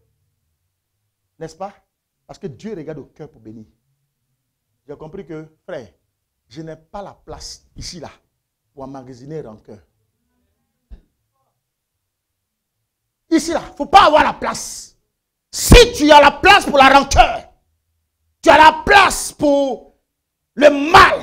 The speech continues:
frère, tu te freines et tu freines des générations. Mais dès que ça arrive, fais comme ça. Ça passe. Tu ignores. Même si ça est là, j'ignore, mais j'avance. Alléluia. Je fais autre chose.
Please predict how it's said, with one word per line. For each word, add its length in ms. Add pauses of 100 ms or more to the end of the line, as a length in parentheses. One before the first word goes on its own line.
frère, 600 (420)
tu 140
te 100
freines 560 (260)
et 140
tu 120
freines 360
des 80
générations. 540 (1700)
Mais 180
dès 180
que 100
ça 200
arrive, 380 (300)
fais 100
comme 160
ça. 240 (640)
Ça 60
passe. 460 (340)
Tu 160
ignores. 580 (400)
Même 200
si 120
ça 160
est 80
là, 240 (200)
j'ignore, 580 (160)
mais 100
j'avance. 520 (640)
Alléluia. 580 (200)
Je 180
fais 340
autre 160
chose. 380